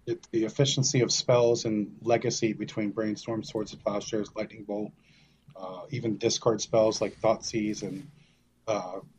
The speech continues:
Cabal Therapy allows Snapcaster Mage to, to just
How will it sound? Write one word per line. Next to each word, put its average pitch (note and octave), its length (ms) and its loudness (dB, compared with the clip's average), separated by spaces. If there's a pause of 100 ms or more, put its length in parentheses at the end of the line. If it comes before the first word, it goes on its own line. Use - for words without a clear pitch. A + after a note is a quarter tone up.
Cabal - 260 2
Therapy A#2 480 0
allows G#2 480 -2
Snapcaster A2+ 580 0
Mage G2+ 320 -6 (300)
to, - 340 -2 (140)
to A#2+ 100 2
just A2 420 0